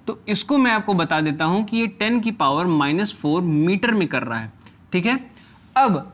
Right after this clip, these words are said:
आपको क्या करना है, आपको हमको कमेंट करके बताना है कि टेन की पावर माइनस फ़ोर मिलीमीटर में कितना होगा, क्योंकि अभी आपने क्या जाना है, order of magnitude को। अगर आप order of magnitude जान रहे हैं तो इसको कमेंट करके बताइए कि मिलीमीटर में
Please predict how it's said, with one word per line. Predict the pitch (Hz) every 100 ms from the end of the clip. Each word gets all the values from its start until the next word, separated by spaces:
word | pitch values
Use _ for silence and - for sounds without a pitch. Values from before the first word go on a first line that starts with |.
| 185
आपको | 226 285
क्या | 247 208
करना | 165 151 147
है, | 135
आपको | - 180 - 247
हमको | 202 214
कमेंट | - 165 247 247
करके | 226 208
बताना | 175 151 147 147 156
है | 208
कि | 226
टेन | - 247
की | 254
पावर | 208 170 170
माइनस | 156 147 165 170
फ़ोर | - 180 233 -
मिलीमीटर | 139 147 160 220 202 175
में | 165 156
कितना | 147 147 143
होगा, | 160
क्योंकि | 202 196 185 269
अभी | 254 208
आपने | 185 170 165
क्या | 156 143
जाना | 139 139
है, | 170 254 - - -
order | 139 143 143
of | 170 -
magnitude | 131 127 135 135 135 123
को। | 131
अगर | - 170 214
आप | 233 208
order | 175 175
of | 190 165
magnitude | 143 147 143 139
जान | 135 139 147
रहे | 175
हैं | 214 269 - - -
तो |
इसको | 240 254
कमेंट | 233 165 160 160
करके | 156 156
बताइए | 147 131 139 196
कि | 240 269 240
मिलीमीटर | 175 143 160 170 143 127
में | 131 220